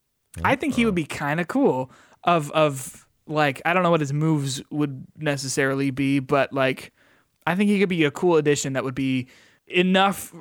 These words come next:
like, enough to scratch that Animal Crossing itch for a lot of people, but, like, not the same way that Villager and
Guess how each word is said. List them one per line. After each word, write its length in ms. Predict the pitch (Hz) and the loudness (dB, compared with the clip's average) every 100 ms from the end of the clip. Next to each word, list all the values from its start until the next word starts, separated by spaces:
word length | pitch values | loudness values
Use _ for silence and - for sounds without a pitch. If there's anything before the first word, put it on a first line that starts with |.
| - | -6
like, 280 | 185 180 160 | 0 2 0
enough 300 | 165 185 196 - | -2 0 0 -2
to 100 | - | -2
scratch 300 | - 175 160 | 0 2 2
that 140 | 156 | 2
Animal 220 | 160 151 | 2 0
Crossing 320 | 156 143 143 | 0 -2 -4
itch 300 | - 160 147 | 0 2 2
for 120 | - 139 | -2 2
a 40 | |
lot 120 | 135 | 2
of 60 | 131 | 2
people, 260 | 143 135 | -2 -2
but, 300 | 127 135 123 | -2 0 0
like, 200 | 135 127 | -2 -4
not 300 | 143 147 139 | -2 0 0
the 60 | 208 | -4
same 260 | - 135 131 | -8 -8 -4
way 160 | 127 | -4
that 260 | 127 127 - _ _ _ - | -2 -2 -4 _ _ _ -16
Villager 600 | 147 147 139 127 135 131 | -6 0 0 2 0 0
and 500 | 135 123 127 123 | -2 -4 -4 -6